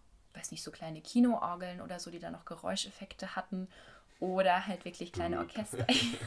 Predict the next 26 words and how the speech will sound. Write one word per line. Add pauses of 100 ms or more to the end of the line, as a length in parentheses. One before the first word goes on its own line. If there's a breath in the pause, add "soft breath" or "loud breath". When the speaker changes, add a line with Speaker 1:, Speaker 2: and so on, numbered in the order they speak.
(160)
Speaker 1:
<laughs>
oder
halt
wirklich
so
kleine
Kinoorchester, (920)
je
nachdem,
wie
groß
die
Säle
halt
waren. (340 loud breath)
Und
es
hat
sich
dann
eben
mit
Einführung
des
Tonfilms
dann